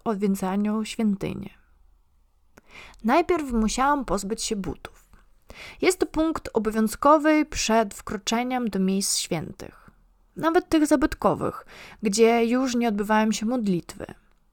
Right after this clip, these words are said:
Ponieważ buty noszą na sobie kurz z ziemi i są uważane za nieczyste. Bez zawahania przekazałam swoje obuwie do okienka z przechowalni, a w zamian dostałam papierowy numerek.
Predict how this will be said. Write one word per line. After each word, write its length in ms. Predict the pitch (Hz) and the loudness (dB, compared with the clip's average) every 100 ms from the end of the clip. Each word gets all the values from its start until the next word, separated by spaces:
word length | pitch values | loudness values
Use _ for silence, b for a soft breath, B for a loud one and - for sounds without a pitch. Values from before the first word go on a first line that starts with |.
| _ - B B B | _ -20 B B B
Ponieważ 420 | - 220 240 226 | 2 4 6 4
buty 560 | 208 190 190 - 262 302 | 2 0 -2 2 2 2
noszą 440 | 262 247 277 277 | 2 2 2 -2
na 120 | 262 233 | -2 -2
sobie 280 | 233 208 | 0 -2
kurz 380 | 214 - 247 262 | -2 -2 -2 -2
z 120 | 220 | -2
ziemi 640 | 196 - 190 180 233 339 359 b b b | -2 0 2 2 2 0 -4 b b b
i 60 | 240 | 0
są 220 | 330 320 | 2 4
uważane 400 | 247 220 247 247 | 4 2 2 0
za 100 | 214 | 0
nieczyste. 680 | 208 202 - - - - - _ _ _ _ _ _ _ B B B | 0 -2 -6 -8 -12 -16 -20 _ _ _ _ _ _ _ B B B
Bez 380 | 190 247 - - | 4 4 4 -2
zawahania 680 | 233 220 233 349 349 349 339 | 2 2 4 4 6 6 6
przekazałam 760 | 311 - - - 220 247 226 208 | 2 0 0 0 2 4 4 2
swoje 380 | - 202 202 | 2 2 4
obuwie 380 | 196 185 220 196 | 2 2 0 0
do 120 | 190 | -2
okienka 400 | 190 - 202 190 | -2 0 0 0
z 80 | 185 | -6
przechowalni, 800 | - 175 190 190 294 320 330 320 b b b b - | -8 -10 -4 0 2 2 2 0 b b b b -4
a 80 | 180 | -2
w 80 | |
zamian 600 | 175 202 247 311 320 311 233 | 2 2 4 2 0 -6 -8
dostałam 480 | 196 - 190 247 | -8 -2 0 0
papierowy 500 | 233 214 180 165 196 | -2 -4 -2 -2 -2
numerek. 560 | 220 233 180 - - | 0 0 0 -4 -18